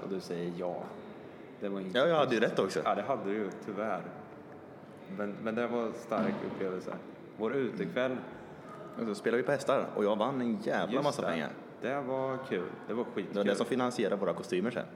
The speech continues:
Speaker 1: Det var det ju. Jävlar vad kul det var. Vi satsade en miljon på, på tian och Adam vann.
Speaker 2: Ja, nästan.
Speaker 1: Nästan.
Speaker 2: <laughs>
Speaker 1: Nej, men det var ju starkt. Alltså, det var ju
Speaker 2: Ja.
Speaker 1: mitt i stan bara, de smällde upp en häst, eh, vad det nu heter,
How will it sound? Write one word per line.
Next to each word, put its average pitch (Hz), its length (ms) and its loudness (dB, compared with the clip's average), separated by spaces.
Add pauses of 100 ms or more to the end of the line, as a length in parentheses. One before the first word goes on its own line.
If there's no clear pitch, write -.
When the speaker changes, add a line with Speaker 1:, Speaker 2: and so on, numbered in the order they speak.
(100)
Speaker 1:
Det 110 100 -2
var 104 240 -2
det 87 60 -6
ju. 85 80 -4 (640)
Jävlar 107 460 -4
vad 95 220 -4
kul 92 180 -2
det 92 60 -4
var. 87 100 -2 (160)
Vi 104 80 -6
satsade 117 420 -4
en 104 80 -2
miljon 98 480 -2
på, 95 280 -2
på 98 80 -4
tian 87 520 -4
och 98 200 -4
Adam 87 280 -6
vann. 85 100 -6 (1120)
Speaker 2:
Ja, 92 300 2
nästan. 87 320 2 (160)
Speaker 1:
Nästan. 175 240 8
Speaker 2:
<laughs> 180 380 4 (840)
Speaker 1:
Nej, 101 140 -4
men 113 120 -6
det 131 80 -2
var 139 80 -6
ju 143 80 -4
starkt. 80 280 -6
Alltså, 104 140 -10
det 101 80 -6
var 113 100 -6
ju 127 60 -4
Speaker 2:
Ja. 127 140 -2
Speaker 1:
mitt 135 320 -8
i 127 60 -8
stan 131 300 -6
bara, 117 120 -2
de 101 100 -6
smällde 95 260 -12
upp 92 140 -12
en 98 80 -10
häst, - 240 -12 (100)
eh, 90 60 -12 (1120)
vad 92 140 -10
det 92 60 -12
nu 92 60 -10
heter, 90 220 -12